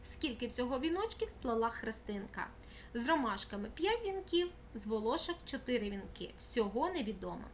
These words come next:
Отже, нам треба з вами чотири додати п'ять, буде дев'ять віночків. Всього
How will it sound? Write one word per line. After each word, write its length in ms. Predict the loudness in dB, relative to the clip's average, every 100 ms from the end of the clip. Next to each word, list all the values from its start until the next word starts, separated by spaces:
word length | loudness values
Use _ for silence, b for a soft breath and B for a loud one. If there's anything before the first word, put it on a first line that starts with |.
| -12 B B B 2
Отже, 360 | 2 2 0
нам 240 | 2 2 2
треба 300 | 4 4 4
з 100 | 2
вами 300 | 2 4 2 -2
чотири 500 | -2 0 -2 -2 -2 -4 -4
додати 340 | -2 -2 -4 -2
п'ять, 320 | 4 4 4 -2
буде 260 | -2 0 -2
дев'ять 500 | 0 0 0 -2 -2
віночків. 480 | -6 -6 -8 -10 -12 -14 B
Всього 560 | -4 0 0 -2 -2